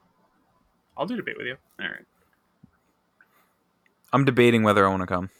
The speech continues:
Speaker 2: You should at least, like,
Speaker 3: That was the only
Speaker 2: chill.
Speaker 3: joke I
Speaker 2: You
Speaker 3: had
Speaker 2: should,
Speaker 3: for that.
Speaker 2: that was good, but you should also just still, like, just chill in the bleachers, you know, just, like,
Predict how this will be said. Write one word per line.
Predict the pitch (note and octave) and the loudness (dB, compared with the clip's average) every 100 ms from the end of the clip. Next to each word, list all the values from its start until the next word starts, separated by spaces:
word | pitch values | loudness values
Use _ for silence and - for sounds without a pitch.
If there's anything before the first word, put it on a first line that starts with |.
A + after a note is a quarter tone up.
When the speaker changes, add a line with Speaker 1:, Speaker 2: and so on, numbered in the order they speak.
| _ _ _ _ _ _ _ - _ _ _ _ _ _ _ _ _ _ _ | _ _ _ _ _ _ _ -20 _ _ _ _ _ _ _ _ _ _ _
Speaker 2:
You | C#3 | -18
should | - F#2 | -16 -16
at | |
least, | - - | -18 -18
like, | - - | -18 -8
Speaker 3:
That | F2+ | -6
was | F2 | -6
the | E2+ | -8
only | E2+ | -6
Speaker 2:
chill. | F2 | -6
Speaker 3:
joke | F2+ | -4
I | F2 | -4
Speaker 2:
You | |
Speaker 3:
had | F2 | -4
Speaker 2:
should, | F2+ | -6
Speaker 3:
for | F2 | -8
that. | F2+ - | -10 -10
Speaker 2:
that | A2+ A2+ | -8 -6
was | A2+ | -6
good, | G#2+ G2 F2+ G#2 | -8 -8 -10 -10
but | G2 | -12
you | |
should | G#2 D3 | -10 -10
also | C#3 G#2+ | -8 -10
just | - | -10
still, | G#2 G2 | -12 -12
like, | E2 | -14
just | - - | -16 -18
chill | - - | -16 -14
in | |
the | B1+ | -16
bleachers, | - F#2 - - - - | -16 -18 -16 -18 -18 -20
you | - | -18
know, | F2+ | -18
just, | - | -20
like, | - | -20